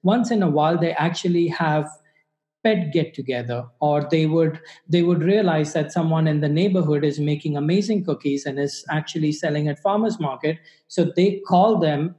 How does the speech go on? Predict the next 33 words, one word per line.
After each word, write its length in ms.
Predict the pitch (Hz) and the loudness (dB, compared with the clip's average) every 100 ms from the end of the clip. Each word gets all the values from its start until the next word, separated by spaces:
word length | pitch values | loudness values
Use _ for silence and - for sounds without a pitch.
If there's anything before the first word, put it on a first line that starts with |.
| - | 0
into 280 | 170 180 | 2 2
the 120 | 220 170 | 2 0
branch 460 | - 139 151 165 - | 0 0 -2 -4 -2
and 280 | 160 165 | 0 0
tell 200 | 165 202 | 0 0
them 200 | 185 156 | 2 0
that 220 | 139 143 - | -2 -4 -4
you 180 | 165 180 | 0 0
can 180 | 180 175 | 2 2
invite 400 | 156 156 165 165 | 2 2 0 0
people 320 | 180 175 202 | 0 0 -2
and 160 | 160 143 | -2 -4
you 100 | 147 | -4
can 160 | 147 | -6
actually 380 | 139 147 165 147 | -8 -10 -10 -8
get 240 | 143 143 | -6 -6
people 260 | - 139 143 139 | -4 -6 -6 -4
to 180 | 143 139 _ _ _ | -4 -4 _ _ _
taste 220 | 202 196 | 0 2
your 100 | 180 | 0
thing, 180 | 156 139 | -2 -2
because 340 | 143 165 180 180 - - | -2 0 0 -2 -12 0
most 240 | 220 277 233 | 2 2 0
of 120 | 185 | 0
the 80 | 175 | 0
challenges 560 | 170 143 160 170 175 | 0 0 0 0 -2
for 100 | 180 | -2
these 260 | 165 180 180 | 2 0 0
small 280 | 185 185 185 | -2 0 0
businesses 640 | 185 180 196 185 202 165 | 0 0 0 0 0 0
is 180 | 139 139 | 0 -2
the 80 | |
space. 640 | 143 - - 139 120 117 | -6 -6 -2 -2 -2 -8